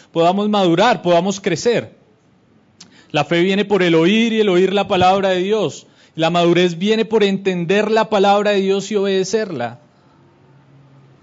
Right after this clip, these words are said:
Entonces es importante esto. Dice que venía todos los que podían entender, y esto se llevó a cabo el primer día del mes séptimo, cuando iniciaba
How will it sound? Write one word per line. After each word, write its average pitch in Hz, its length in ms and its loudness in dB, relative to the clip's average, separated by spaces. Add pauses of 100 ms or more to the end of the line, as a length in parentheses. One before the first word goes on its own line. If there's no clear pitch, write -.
(100)
Entonces 160 360 2
es - 60 -2
importante 196 720 2
esto. 165 220 -2
Dice 151 240 -2
que 180 320 -2 (720)
venía 196 640 0 (580)
todos 220 460 6
los 214 180 0
que 190 100 -2
podían 170 380 0
entender, 185 600 0
y 190 60 0
esto 170 180 -4
se 180 120 -4
llevó 160 200 2
a 156 100 -2
cabo 170 180 2
el 175 100 -2
primer 160 400 -4
día 170 240 0
del 156 120 -2
mes 147 200 -8
séptimo, 131 520 -6
cuando 143 180 -6
iniciaba 151 600 0